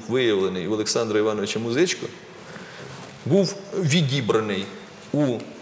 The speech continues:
підрозділу Державної автомобільної інспекції в даїшників в Тернопільській області. І номер цього пістолету, зі слів даїшників, які опитані, і є довідка слідчого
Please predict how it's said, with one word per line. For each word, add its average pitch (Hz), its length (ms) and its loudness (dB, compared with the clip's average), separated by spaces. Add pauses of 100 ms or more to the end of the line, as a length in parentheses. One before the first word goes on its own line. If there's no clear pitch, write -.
(1500)
підрозділу 120 720 4
Державної 127 420 6
автомобільної 113 560 0
інспекції 101 580 4 (120)
в 110 40 -2
даїшників 127 560 2 (160)
в - 60 -8
Тернопільській 120 560 2
області. 92 420 2 (880)
І 123 200 0 (240)
номер 165 320 6
цього 104 260 4
пістолету, 101 640 6
зі - 100 4
слів 113 280 4 (880)
даїшників, 107 600 2
які 95 220 -2
опитані, 82 600 0 (360)
і 107 220 2 (220)
є 117 140 2
довідка 101 460 0 (140)
слідчого 95 520 -2